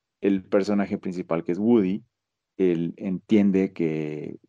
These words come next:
que hay una independencia o que llega un momento de crecer o que llega un momento de pasar a otra etapa y que no tiene que estar atado como a su pasado,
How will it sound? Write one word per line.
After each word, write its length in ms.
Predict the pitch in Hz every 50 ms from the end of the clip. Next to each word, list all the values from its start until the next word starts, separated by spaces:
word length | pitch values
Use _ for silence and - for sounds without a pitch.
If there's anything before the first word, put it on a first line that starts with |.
| _ _
que 120 | - 95
hay 100 | 95 95
una 120 | 98 98
independencia 1040 | 98 98 95 90 90 - 90 85 85 87 90 92 92 92 - 95 90 90 90 87 - -
o 120 | 98 87
que 160 | - 98 90 82
llega 220 | 87 87 82 92
un 80 | 92 95
momento 460 | 92 90 90 90 87 85 87 90 82
de 120 | 90 90
crecer 460 | - - - - - 98 92 90 90 -
o 80 | - -
que 100 | - 98
llega 180 | 95 98 92 101
un 60 | 101
momento 360 | 101 98 98 98 98 - 104
de 100 | 107 110
pasar 400 | - - 104 101 - 104 98 104
a 140 | 110 110 104
otra 200 | 101 - 107 101
etapa 500 | 98 - - 82 78 - - 92 92 92
y 60 | 92
que 120 | - - 92
no 100 | 87 85
tiene 220 | - 92 92 90
que 80 | - 101
estar 180 | - 95 87 87
atado 380 | 90 - - 87 87 90 87
como 220 | - - 95 87 82
a 40 |
su 160 | - - 98 87
pasado, 580 | - 82 80 - - 82 78 85 87 101 110